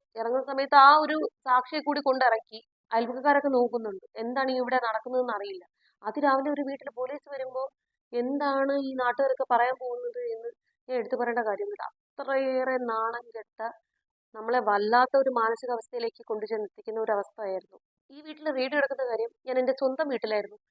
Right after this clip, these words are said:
ഞാൻ അത് അറിഞ്ഞിട്ട് കൂടിയില്ല. പിന്നെ എനിക്കൊരു ഇൻഫർമേഷൻ കിട്ടി, ആ വീട്ടിൽ റെയ്ഡ് നടക്കുന്നുണ്ട് എന്ന് ഞാൻ അറിഞ്ഞു. അത് എൻ്റെ, എന്നെ അന്വേഷിച്ച് വന്നതാന്ന് പറഞ്ഞു. അപ്പം ഞാൻ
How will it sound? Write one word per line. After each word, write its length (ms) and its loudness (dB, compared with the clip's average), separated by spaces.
ഞാൻ 100 0
അത് 120 4
അറിഞ്ഞിട്ട് 340 4
കൂടിയില്ല. 380 -4
പിന്നെ 180 -2
എനിക്കൊരു 320 2
ഇൻഫർമേഷൻ 480 -2
കിട്ടി, 240 -6
ആ 140 -6
വീട്ടിൽ 260 -2
റെയ്ഡ് 300 2
നടക്കുന്നുണ്ട് 540 -2
എന്ന് 240 -2
ഞാൻ 180 -6
അറിഞ്ഞു. 240 -16
അത് 140 -20
എൻ്റെ, 360 0
എന്നെ 200 -2
അന്വേഷിച്ച് 300 0
വന്നതാന്ന് 440 0
പറഞ്ഞു. 220 -12
അപ്പം 160 -16
ഞാൻ 240 2